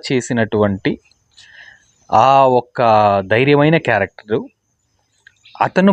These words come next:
పేరుతో, అతను చనిపోయిన అతను పేరుతో చేస్తున్నది ఇతనే అని. కాబట్టి సెకండ్ హాఫ్కి వెళ్తుంది కదా,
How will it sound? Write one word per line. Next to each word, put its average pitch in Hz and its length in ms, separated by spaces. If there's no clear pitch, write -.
పేరుతో, 156 320
అతను 120 260
చనిపోయిన 156 380
అతను 151 180
పేరుతో 170 320
చేస్తున్నది 120 680
ఇతనే 123 420
అని. 92 160
కాబట్టి 131 520
సెకండ్ 180 400
హాఫ్కి - 220
వెళ్తుంది 131 340
కదా, 160 120